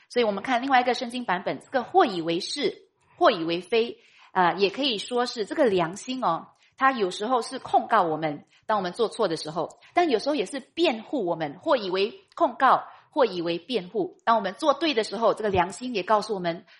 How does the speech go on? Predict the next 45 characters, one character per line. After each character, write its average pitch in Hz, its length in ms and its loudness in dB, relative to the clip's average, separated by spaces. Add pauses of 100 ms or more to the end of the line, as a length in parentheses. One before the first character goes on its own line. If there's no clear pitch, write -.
，“你 202 80 -4
不 233 80 -8
要 262 140 4
不 247 100 -4
好 214 160 2
意 202 80 -6
思， 196 280 -8
你 185 120 -12
不 - 80 -6
要 233 160 6
为 185 220 2
难， 185 340 -2
因 254 100 -6
为 254 80 -4
你 202 140 -6
做 254 200 -2
的 190 220 4 (220)
没 196 100 -4
有 202 140 -4
错。” - 400 -2 (320)
所 349 120 4
以 370 40 8
这 - 80 -4
个 349 80 0
就 320 100 -2
是 285 220 0
良 180 240 -2
心 269 240 -6
的 202 220 4 (720)
那 208 120 0
个 196 80 2
功 208 240 -2
用。 185 140 -2 (420)
那 240 120 6
我 220 80 4
们 226 120 -2
都 320 120 -4
知 330 120 -8
道， 294 200 0
我 208 100 -4
们 285 200 -6
人 190 240 -2
哦， 170 260 -4 (140)
都 330 220 -2
是 285 460 -4